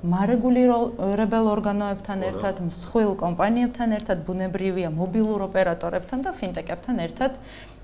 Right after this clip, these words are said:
Speaker 1: იმისთვის, რომ ბაზარს შევთავაზოთ, ბაზარს მოვერგოთ, იცი,
Speaker 2: ხო.
Speaker 1: და ალბათ ტრენდებს მოვერგოთ, რომელიც მსოფლიოში ხდება.
Speaker 2: მე არ მოგატყუებ,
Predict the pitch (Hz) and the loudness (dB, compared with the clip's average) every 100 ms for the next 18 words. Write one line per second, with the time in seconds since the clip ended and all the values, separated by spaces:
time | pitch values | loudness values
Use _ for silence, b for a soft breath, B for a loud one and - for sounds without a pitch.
0 | - 180 190 185 - 233 - 285 185 175 | -2 2 2 0 -2 -2 2 4 4 0
1 | 208 - 175 - 165 165 165 220 220 B | -2 -2 -4 -2 -2 0 -2 -4 -4 B
2 | B B - 208 233 247 - 175 160 175 | B B -2 2 4 2 2 2 2 -2
3 | - 135 - - 202 - 208 220 214 180 | -8 -12 -10 -10 -8 -4 -4 -2 -2 0
4 | 180 196 - 175 175 175 175 - 160 170 | -4 -6 -6 -2 0 -2 -4 -6 -6 -6
5 | 170 220 220 170 165 175 196 - - 175 | -6 -6 -6 -6 -6 -6 -8 -8 -8 -8
6 | - 165 - 220 - 175 - - - - | -8 -8 -6 -8 -6 -6 -6 -10 -10 -16
7 | B B B _ 120 139 143 135 127 - | B B B _ 4 6 6 6 4 4
8 | 90 | -6